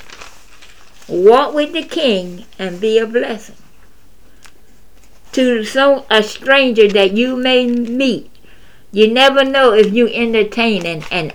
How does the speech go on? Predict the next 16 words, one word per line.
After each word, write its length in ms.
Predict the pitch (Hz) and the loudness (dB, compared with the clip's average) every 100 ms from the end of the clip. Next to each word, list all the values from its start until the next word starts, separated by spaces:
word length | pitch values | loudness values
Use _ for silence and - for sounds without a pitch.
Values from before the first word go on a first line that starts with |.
| - | -4
angel 460 | 233 220 190 160 139 | 0 0 0 -6 -10
or 240 | - 147 | -8 -8
not, 280 | 139 156 139 - - - - - - | -6 -8 -10 -14 -20 -20 -20 -12 -8
an 120 | 143 - | -8 -2
angel 420 | 262 262 226 240 - | 0 0 0 -4 0
of 340 | 175 147 156 | -2 -2 -2
God 400 | 226 233 180 110 - - - - - - - - - - - 196 | 2 2 2 -2 -8 -20 -20 -20 -20 -20 -20 -20 -20 -20 -8 -4
or 140 | 175 | -4
not, 360 | 170 196 156 - - - - | -4 -6 -6 -10 -18 -20 -8
a 100 | 170 | -4
divine 840 | 165 196 196 254 320 294 220 196 - | 2 2 4 4 4 4 4 0 -6
angel. 540 | - 175 156 - - - - - - - - - - - - - - - - - - - - - - - - - - - - - - - - - | -8 -8 -8 -10 -16 -16 -14 -12 -10 -6 -2 -2 0 -2 -6 -10 -18 -20 -20 -20 -20 -20 -20 -20 -20 -20 -20 -20 -20 -20 -20 -20 -20 -20 -12 2
Oh, 200 | 269 269 | 6 6
and 320 | 170 202 214 | 4 0 2
I 140 | 202 | 0
pray. 640 | - - 277 240 123 110 | -2 -2 0 0 -2 -6